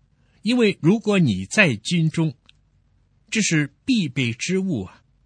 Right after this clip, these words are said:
你根本就不必为这些担心。所以保罗才会说，“有谁当兵自备粮饷呢？”哥林多前书第九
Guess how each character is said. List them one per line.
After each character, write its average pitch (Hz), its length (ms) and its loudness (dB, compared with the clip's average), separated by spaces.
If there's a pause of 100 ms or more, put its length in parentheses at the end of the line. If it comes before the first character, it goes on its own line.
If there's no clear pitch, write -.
(500)
你 143 140 2
根 240 340 2
本 104 220 0
就 101 100 -2
不 135 400 -6
必 214 240 0
为 143 240 0
这 113 200 -6
些 104 200 -10
担 127 240 -4
心。 160 300 -4 (1500)
所 - 180 2
以 170 300 6
保 95 380 -2
罗 113 240 -2
才 139 200 -4
会 135 200 -4
说 131 440 -6 (220)
，“有 127 320 4
谁 139 500 -2
当 160 260 2
兵 156 400 0 (360)
自 233 240 -2
备 160 240 -2
粮 127 280 0
饷 80 340 -4
呢？” 127 160 -6 (1400)
哥 165 120 4
林 143 160 4
多 143 160 0
前 120 300 -2
书 135 220 -4
第 127 220 -4
九 85 320 -12